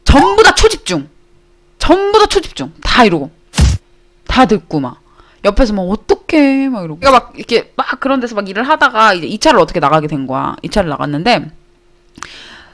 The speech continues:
너무 무서웠대. 자기는 한 적도 없고 한 번도 한 적도 없고 그래가지고 그 업소 그 사람한테 전화해가지고 "나 못하겠다고, 정말로 못하겠다고." 막 이랬-, 이랬나 봐. 그랬더니 그냥 하라고 막 그런 거지. 그래서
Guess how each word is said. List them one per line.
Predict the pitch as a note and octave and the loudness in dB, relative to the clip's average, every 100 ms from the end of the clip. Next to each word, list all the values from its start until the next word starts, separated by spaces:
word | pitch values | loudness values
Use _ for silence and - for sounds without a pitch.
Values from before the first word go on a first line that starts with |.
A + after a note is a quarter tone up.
| _ | _
너무 | - F4+ F#4+ D#4 - - | 0 2 2 0 -2 -6
무서웠대. | A3 B3+ - - D#3+ | 0 4 4 4 0
자기는 | D#3 F3+ F3+ F#3 | 0 -4 -2 -4
한 | C#4+ | -2
적도 | F#4+ - F#3+ | -4 -2 -4
없고 | - G3 | -4 -4
한 | C4+ | -2
번도 | C#4+ A3+ | 0 0
한 | B3 | -4
적도 | B3 - | -4 -8
없고 | C#3+ - | -10 -6
그래가지고 | F3 D3+ C#3 - A#3 E3 - - - | -4 -4 -6 -4 -4 -4 -8 -20 -18
그 | - F3 F#3 F#3 E3 - _ _ _ _ - | -8 -6 -4 -2 -4 -6 _ _ _ _ -6
업소 | F#3+ - F#3+ E3 | -6 -4 -4 -2
그 | E3 D3+ | -2 -4
사람한테 | G3+ G3 E3+ D#3+ | -2 -4 -4 -6
전화해가지고 | D#3+ D#3 D3 C#3+ D3 | -6 -6 -6 -10 -4
"나 | D3+ | -2
못하겠다고, | D#3 G#3+ - D#4 - E3 | -2 -2 -2 -4 -6 -8
정말로 | - G#3+ G#3+ | -6 -4 -2
못하겠다고." | D3+ - F3 - F3+ D#3+ F3 A3+ A#3 | -4 -4 -4 -4 -6 -8 -8 -6 -6
막 | E3+ E3 | -6 -2
이랬-, | F#3 F#3 _ | -4 -4 _
이랬나 | - F3+ F3+ C#3+ | -8 -6 -4 -4
봐. | D3 C#3+ C#3 | -2 -2 -4
그랬더니 | - - D#3 D3+ D3 - - - | -10 -16 -10 -10 -10 -18 -20 -8
그냥 | - A#3 | 0 2
하라고 | A#3 A4+ G#4 C4 G3+ E3+ | 4 6 6 6 4 2
막 | D#3+ | 0
그런 | - E3 | 0 0
거지. | C#3 C#3 C#3+ D3+ - - | -2 -4 -8 -10 -20 -16
그래서 | - F#3 F3+ | -6 -4 -4